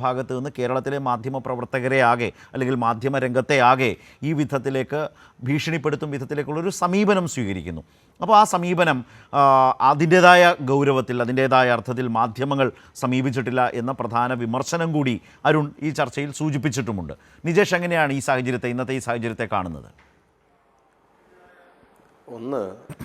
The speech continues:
Speaker 2: കേരളം ഇതൊക്കെ നേരിട്ട് കാണുകയാണ്. ഇപ്പം ശ്രീ കെ സുരേന്ദ്രൻ അത് പറഞ്ഞാൽ അത് അതേ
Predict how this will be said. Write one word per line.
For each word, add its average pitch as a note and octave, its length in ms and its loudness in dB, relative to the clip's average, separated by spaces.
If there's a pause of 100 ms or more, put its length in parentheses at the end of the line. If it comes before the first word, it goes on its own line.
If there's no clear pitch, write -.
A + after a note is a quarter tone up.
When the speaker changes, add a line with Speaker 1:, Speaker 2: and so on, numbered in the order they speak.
(380)
Speaker 2:
കേരളം D3+ 340 0
ഇതൊക്കെ C#3 300 -6
നേരിട്ട് G#2 400 -8
കാണുകയാണ്. F2 360 -18 (420)
ഇപ്പം G#2 240 -12
ശ്രീ G2+ 140 -8 (500)
കെ A2+ 200 8
സുരേന്ദ്രൻ B2 480 6 (200)
അത് A2 100 -2 (120)
പറഞ്ഞാൽ F#2+ 360 -2 (960)
അത് A2 140 2 (840)
അതേ A#2+ 280 8